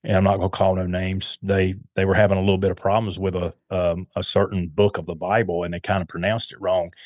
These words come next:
you know, the other day when I was talking to 'em. And then today, lo and behold, they caught themselves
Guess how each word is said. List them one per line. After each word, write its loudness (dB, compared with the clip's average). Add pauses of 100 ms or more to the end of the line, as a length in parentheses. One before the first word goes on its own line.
(400)
you -2
know, 2
the 2
other 2
day 2
when -2
I -4
was -8
talking -2
to 0
'em. -2
And 0
then 2
today, 4
lo 2
and 0
behold, 2
they -6
caught 0
themselves -8